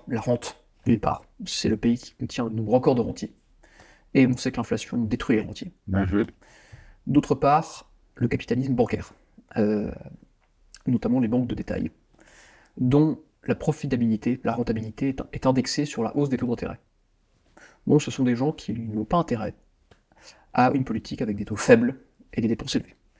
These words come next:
Speaker 1: C'est pour ça que l'Allemagne est autant en faveur de ce tournant, de ce nouveau tournant austéritaire, disons, de ce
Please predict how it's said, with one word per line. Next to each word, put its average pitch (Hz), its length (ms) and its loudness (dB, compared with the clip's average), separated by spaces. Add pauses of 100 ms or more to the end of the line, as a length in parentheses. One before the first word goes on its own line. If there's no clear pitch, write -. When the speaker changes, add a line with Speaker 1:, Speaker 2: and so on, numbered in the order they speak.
(380)
Speaker 1:
C'est - 140 0
pour 143 180 0
ça 208 120 8
que - 80 -4
l'Allemagne 131 420 2
est 104 220 -4
autant 147 600 2
en - 80 -16
faveur 123 460 0
de 104 80 -8
ce - 140 -16
tournant, 120 380 -2
de 101 100 -6
ce 110 140 -8
nouveau 151 280 6
tournant 120 300 0
austéritaire, 110 460 -2
disons, 110 240 -2
de - 80 -2
ce - 140 -10